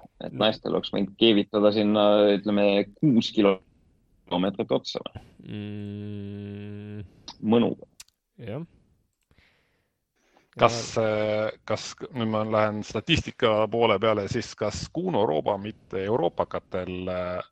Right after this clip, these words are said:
Speaker 3: ei pannudki ühe paguga niiviisi, et, äh, sellised tulemused, mida I O F kavatseb saavutada mingi kümne aasta jooksul, noh, või viie aasta jooksul.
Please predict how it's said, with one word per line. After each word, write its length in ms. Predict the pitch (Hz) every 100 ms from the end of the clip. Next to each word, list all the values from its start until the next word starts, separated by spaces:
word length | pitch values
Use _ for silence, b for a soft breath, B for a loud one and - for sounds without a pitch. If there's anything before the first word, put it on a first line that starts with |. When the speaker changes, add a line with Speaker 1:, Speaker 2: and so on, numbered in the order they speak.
| b b b b b _
Speaker 3:
ei 80 | 101
pannudki 480 | - 131 113 - 107
ühe 140 | 101 90
paguga 480 | 110 98 92 87
niiviisi, 400 | 95 101 90 85
et, 300 | 87 - _
äh, 260 | 90 95 95 - -
sellised 420 | - 123 104 107
tulemused, 480 | - 127 107 90 95
mida 560 | 104 92 95 95 95 95
I 140 | 104 110
O 100 | 98
F 180 | 110 - _
kavatseb 400 | - 90 - 92 _ -
saavutada 480 | 101 92 90 87 90
mingi 220 | 87 90
kümne 260 | 123 107
aasta 220 | 101 - -
jooksul, 240 | - - -
noh, 180 | - - -
või 100 | -
viie 160 | 98
aasta 220 | 80 - -
jooksul. 600 | - 165 - 139 185